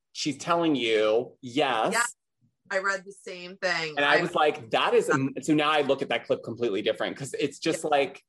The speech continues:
Speaker 1: it's
Speaker 2: She's
Speaker 1: so
Speaker 2: like
Speaker 1: weird.
Speaker 2: Yeah, she's definitely bobbing her head forward,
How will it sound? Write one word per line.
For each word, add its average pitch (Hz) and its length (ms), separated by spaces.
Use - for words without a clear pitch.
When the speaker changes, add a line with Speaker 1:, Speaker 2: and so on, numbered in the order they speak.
Speaker 1:
it's - 260
Speaker 2:
She's 214 140
Speaker 1:
so 170 180
Speaker 2:
like - 220
Speaker 1:
weird. 127 760
Speaker 2:
Yeah, 165 280
she's 185 260
definitely 202 560
bobbing 180 500
her 190 160
head 170 300
forward, 160 680